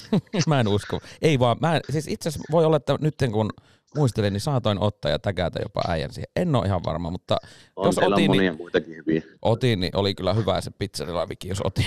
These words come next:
Speaker 2: Hyvä.
Speaker 1: <laughs> Jos en ottanut, niin oli siltikin hyvä. Mut niin, niin mikä, löytyykö sulla tämmöstä niinku go to kisaevästä, jos meet nyt vaikka kattoo jääkiekkoa tai jääpalloa tai mitä vaan, live-urheilua?
Speaker 2: No, kyllä, maggara,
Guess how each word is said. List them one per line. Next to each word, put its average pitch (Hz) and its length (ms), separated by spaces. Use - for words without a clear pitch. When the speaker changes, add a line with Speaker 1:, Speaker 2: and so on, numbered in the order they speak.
Speaker 2:
Hyvä. 101 360
Speaker 1:
<laughs> - 80
Jos 160 200
en - 120
ottanut, 131 480
niin 104 220
oli 113 200
siltikin 104 460
hyvä. 92 220
Mut 165 140
niin, 240 180
niin 185 100
mikä, 208 360
löytyykö 202 380
sulla 160 260
tämmöstä 107 480
niinku 113 360
go 143 240
to - 120
kisaevästä, 87 640
jos 92 120
meet 104 260
nyt - 180
vaikka 165 240
kattoo 92 360
jääkiekkoa 87 600
tai 87 180
jääpalloa 80 480
tai 107 160
mitä 95 300
vaan, 90 180
live-urheilua? 95 800
Speaker 2:
No, - 80
kyllä, 110 220
maggara, 120 680